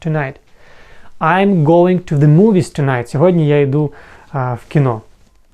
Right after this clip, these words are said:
Сьогодні є це. Сьо-, з-, або так само, бачите, це можна, можна, ми запишемо «сьогодні ввечері», а можна «this week», а можна «next month». Наприклад, ви ка-, можете сказати: «Next month», наступного місяця, я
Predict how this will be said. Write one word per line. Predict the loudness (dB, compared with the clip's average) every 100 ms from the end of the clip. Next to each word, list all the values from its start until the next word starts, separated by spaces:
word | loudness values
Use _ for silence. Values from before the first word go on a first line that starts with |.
| _ _ -20 -16
Сьогодні | -4 0 2 2 0
є | 0 -2
це. | -4 -6 -6 -10 -20
Сьо-, | -12 -10 -8
з-, | -8 -8 -12 -14 -6
або | -2 0
так | 0 0
само, | 0 0
бачите, | 0 -2 -4
це | -2
можна, | 0 2
можна, | 2 2 2 0
ми | 0 0 0 0 -2
запишемо | -2 0 -2 -4
«сьогодні | 0 0 2
ввечері», | 0 -2 -4 -6 -8 -10 -10
а | -4
можна | 0 0 0 2
«this | 2 2 0
week», | 0 0 -2 -14 -20 -20 -6
а | -2
можна | 0 0 0
«next | 0 -4 -8
month». | -6 -6 -6 -10 -18 -12
Наприклад, | -8 -8 -8
ви | -10
ка-, | -8
можете | -6 -6 -6
сказати: | -6 -6 -6 -16 -20 -20 _
«Next | -2 -2 -4 -10
month», | -8 -6 -8 -8
наступного | -10 -8 -8 -6 -8 -8
місяця, | -4 -4 -6 -12 -12 -14 _ -4
я | -2 -2